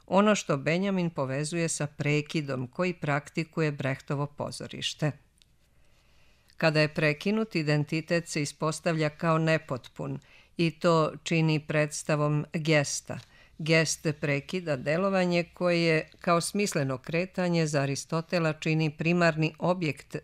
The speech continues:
tragičke reprezentacije. Prekidanjem te kretnje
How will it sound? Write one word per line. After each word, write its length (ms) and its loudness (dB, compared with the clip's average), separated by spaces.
tragičke 580 -2
reprezentacije. 1120 -2
Prekidanjem 880 2
te 280 0
kretnje 600 0